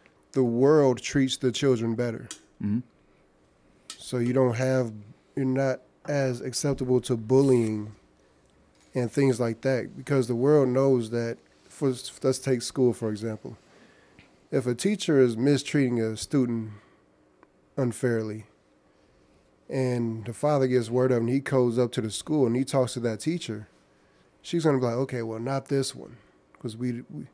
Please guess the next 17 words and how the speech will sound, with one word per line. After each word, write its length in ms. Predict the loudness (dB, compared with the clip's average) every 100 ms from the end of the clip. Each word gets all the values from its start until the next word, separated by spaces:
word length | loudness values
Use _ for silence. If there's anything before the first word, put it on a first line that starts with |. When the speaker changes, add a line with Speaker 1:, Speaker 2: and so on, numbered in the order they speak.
| _ _ _
Speaker 1:
his 200 | -4 -4
dad's 520 | -4 -2 -2 -2 -6
a 260 | -8 -10 -12 -18 _ _ -4
loose 240 | -4 -2
cannon, 340 | 0 0 0 -4
so 120 | -8
we're 80 | -4
gonna 220 | -4 -4
avoid 340 | 0 2 2
that." 220 | 0 -8 -12 _ _ -20 -20 _ _
And 220 | 4 6
that's 480 | 8 6 4 -4 -10 -14 _ -18
how 260 | -4 2 4
it 80 | 4
is 180 | 4
during 360 | 2 2 4 4
life. 540 | 0 -4 -6 -8 -20